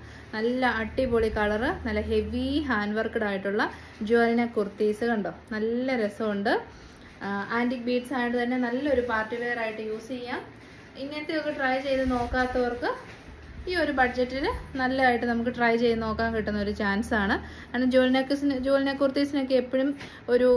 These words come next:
സെവൻ ഡബിൾ നയൻ, എയ്റ്റ് ഹൺഡ്രഡ് ഏറ്റവും കുറഞ്ഞ റേറ്റ്, ആ ഒരു റേറ്റിലേക്ക് പോകുന്നതാണ്. കാരണം അത്യാവശ്യം നല്ല പണിയുണ്ട് ഇതിന്. ഇങ്ങനെ, ആ,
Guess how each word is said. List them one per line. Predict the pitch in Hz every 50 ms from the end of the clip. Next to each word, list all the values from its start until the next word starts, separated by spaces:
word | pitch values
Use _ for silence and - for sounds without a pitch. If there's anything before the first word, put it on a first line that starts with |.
| 247 240 240
സെവൻ | 277 247 240 240 240 240
ഡബിൾ | 240 226 226 233 240
നയൻ, | 240 240 240 233
എയ്റ്റ് | 226 226 226 240
ഹൺഡ്രഡ് | 247 240 233 233 233 226 226
ഏറ്റവും | 226 - 254 254 254 254 233
കുറഞ്ഞ | 226 226 226 240 247 262 262 254 254 254 233 226
റേറ്റ്, | 226 226 226 226 240 233 226
ആ | 233 233 240
ഒരു | 233 226 220 220
റേറ്റിലേക്ക് | 214 214 214 220 226 220 220 285 285 302
പോകുന്നതാണ്. | 294 294 294 277 254 226 214 220
കാരണം | 233 233 240 247 240
അത്യാവശ്യം | 247 262 269 269 277 277 277 262
നല്ല | 254 262 262 277 269
പണിയുണ്ട് | 269 254 254 269 285 269 220 202 190 190 185
ഇതിന്. | 180 175 170 - - - - - - - - - - - 247
ഇങ്ങനെ, | 247 254 269 330 427 - - - - - -
ആ, | 220